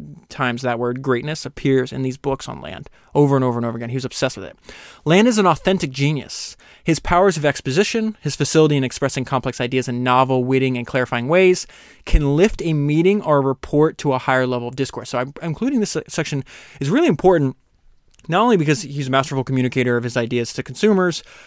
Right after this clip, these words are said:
uh, in, in this case, they're talking about he was a masterful communicator of his ideas to government, but this gives you an idea of why he,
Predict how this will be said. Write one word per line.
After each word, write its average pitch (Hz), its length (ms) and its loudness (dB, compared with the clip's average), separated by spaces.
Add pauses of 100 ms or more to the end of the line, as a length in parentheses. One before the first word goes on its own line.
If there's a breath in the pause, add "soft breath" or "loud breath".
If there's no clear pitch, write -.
(200 loud breath)
uh, 131 340 2
in, 135 160 -6
in 135 140 -2
this 135 100 0
case, 135 220 0
they're 131 80 -4
talking 123 180 0
about 123 180 -2 (260)
he 143 100 -8
was 127 100 -6
a - 20 -4
masterful 127 460 -4
communicator 131 440 -4
of 123 60 -6
his 127 140 -6
ideas 123 300 -2
to - 80 -8
government, 139 540 0
but 143 100 -10
this 165 100 -8
gives 254 160 -4
you 247 60 -2
an 202 80 0
idea 165 220 -2
of 135 80 -4
why 131 360 2
he, 135 240 -2